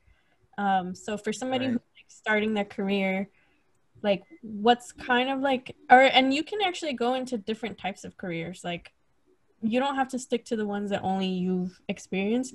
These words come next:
Speaker 1: but based on people you know or, like, your network, kind of talk about the differences between the jobs. Like, for somebody who's completely lost and doesn't really know,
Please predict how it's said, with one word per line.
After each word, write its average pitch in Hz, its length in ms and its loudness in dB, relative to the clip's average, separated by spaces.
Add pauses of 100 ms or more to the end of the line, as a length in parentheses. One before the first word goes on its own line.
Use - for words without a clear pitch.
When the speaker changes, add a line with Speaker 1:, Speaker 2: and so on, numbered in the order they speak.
Speaker 1:
but 185 240 -4
based 208 280 0
on 208 280 -4
people 208 340 -8
you 196 140 -2
know 190 340 -2
or, 180 100 -2
like, 175 200 -4
your 185 80 -2
network, 185 500 0 (1040)
kind 254 200 6
of 247 180 0
talk 226 460 -2
about 202 320 2
the 208 60 -6
differences 196 520 -8
between 175 600 -10
the 180 80 -8
jobs. 180 500 -8
Like, 170 180 -10
for 202 140 -10
somebody 214 300 -4
who's 202 120 -4
completely 190 540 -6
lost 160 400 -8
and 175 140 -2
doesn't 180 260 2
really 196 220 -2
know, 175 500 -2